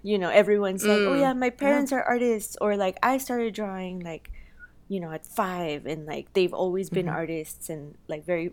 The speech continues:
Speaker 1: prolific, and I was not that kind of person. So I always f-, had a little bit of, like, a late bloomer complex, you know, of, like, "I'm so
Speaker 2: Mm.
Speaker 1: old." I mean, I was, like, really young, but, like, I felt really old, you know, in comparison or, like,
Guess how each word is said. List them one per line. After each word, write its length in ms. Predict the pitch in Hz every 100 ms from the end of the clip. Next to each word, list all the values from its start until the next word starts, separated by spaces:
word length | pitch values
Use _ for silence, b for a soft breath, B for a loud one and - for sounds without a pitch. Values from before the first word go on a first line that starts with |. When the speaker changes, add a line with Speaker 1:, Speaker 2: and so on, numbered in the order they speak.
| -
Speaker 1:
prolific, 600 | - 160 165 - 233 233
and 160 | - 170
I 220 | 143 147
was 200 | - 156
not 300 | 165 156 - -
that 180 | - -
kind 200 | - -
of 80 | -
person. 440 | - - 202 208 - b b b b
So 220 | - 208 180
I 120 | 175
always 380 | 175 185 185 - - - -
f-, 60 |
had 140 | - 170
a 60 | 175
little 240 | 175 170
bit 160 | 170 160
of, 160 | 143
like, 180 | 151 147
a 100 | 143
late 320 | 143 165 170 -
bloomer 400 | 185 185 175 139
complex, 720 | - 165 160 - 156 - -
you 120 | 196 170
know, 200 | 151 160
of, 100 | 160 165
like, 220 | 160 -
"I'm 140 | 285 262
so 240 | 185 262
Speaker 2:
Mm. 20 |
Speaker 1:
old." 360 | - 262 285 240
I 60 | 226
mean, 120 | 233
I 80 | 233
was, 160 | 233 233
like, 160 | 214
really 340 | 185 214 202 175
young, 340 | 185 196 180 170
but, 180 | 185 -
like, 340 | 170 156 - b b b b - -
I 160 | 202
felt 300 | 208 - 190
really 260 | 185 190 180
old, 480 | 143 165 160 165 - - -
you 160 | - 190
know, 240 | 156 156 -
in 140 | 190
comparison 840 | 180 170 - 170 170 160 - 143 156
or, 120 | - 151
like, 220 | 147